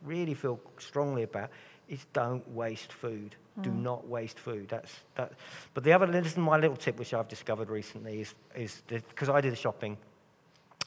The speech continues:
Speaker 1: in our household, uh, and I, I, uh, use the gun,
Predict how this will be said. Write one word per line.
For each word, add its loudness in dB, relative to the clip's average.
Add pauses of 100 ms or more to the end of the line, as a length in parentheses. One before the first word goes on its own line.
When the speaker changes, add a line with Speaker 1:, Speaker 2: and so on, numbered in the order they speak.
Speaker 1:
in -2
our -2
household, -4 (460)
uh, 2 (280)
and 0
I, 6 (320)
I, 6
uh, 6
use 0
the -6
gun, 6